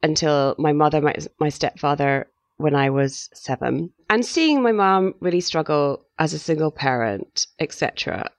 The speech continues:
I come at this with, like, slightly different opinion about that the children need to be with the mother more than they do the father. I believe a child really needs both parents, as long as both parents are properly, you know, able to parent them, are involved,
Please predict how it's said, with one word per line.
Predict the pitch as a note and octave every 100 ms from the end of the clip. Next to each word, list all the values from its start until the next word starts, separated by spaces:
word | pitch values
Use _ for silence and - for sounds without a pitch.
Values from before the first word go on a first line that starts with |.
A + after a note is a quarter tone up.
| _
I | A3+
come | B3 C#4+ F4
at | -
this | F#3 -
with, | F3 -
like, | D3+ - _
slightly | - A3 G3 -
different | G3+ - F#3
opinion | - F#3+ F3 G3
about | G#3 F3 E3+ - -
that | E3+ -
the | D#3+
children | - E3 E3
need | E3 E3
to |
be | -
with | D#3+ D#3
the | D3+
mother | D3+ D3+ G3 G3+ _ _ _ -
more | E3
than | D#3 D3+
they | D3+
do | D#3+
the | D#3
father. | - C#3+ C#3+ F#3 G#3 - - -
I |
believe | - B3
a | A3+
child | - F#3 F3 D#3+ - -
really | F3 F3+
needs | F3 D#3+ -
both | D3 D3
parents, | - C#3 D3+ - - -
as | D#3
long | E3 E3
as | D#3+
both | D3+ C#3+
parents | D3 C#3+ - - -
are | C#3+ C#3+ C#3+ C#3+ - - - - - _ _ _
properly, | - - G#3+ - F3+ E3 D#3 - -
you | F#3
know, | D3 C#3+
able | E3 D#3+
to | D#3
parent | - C#3+ C#3 -
them, | C#3+ C3+ C3 -
are | D#3 D#3
involved, | D#3 D#3 C#3 B2+ B2+ C3 B2+ -